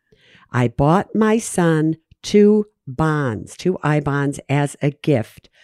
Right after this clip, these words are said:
of ten thousand dollars each. And now I was told the most I can buy was ten thousand dollars in one year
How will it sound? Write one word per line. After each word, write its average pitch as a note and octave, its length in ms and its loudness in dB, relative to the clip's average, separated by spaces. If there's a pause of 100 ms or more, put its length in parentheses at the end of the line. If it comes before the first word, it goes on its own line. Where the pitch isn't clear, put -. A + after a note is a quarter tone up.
(160)
of - 280 -6
ten D3+ 280 0
thousand D3+ 520 -2
dollars C#3 420 -2 (340)
each. - 480 -6 (960)
And B2+ 320 0
now C#3 460 0
I F3 100 2
was G3+ 220 0
told D3+ 400 -2 (240)
the B2 100 -2
most D#3+ 580 2
I D3 140 0
can C#3+ 280 -2
buy A2+ 540 -4 (340)
was D#3 280 0
ten F3+ 340 -4
thousand E3+ 460 -4
dollars D3 440 -4
in C#3 240 -4
one C#3 240 -4
year C#3+ 440 -2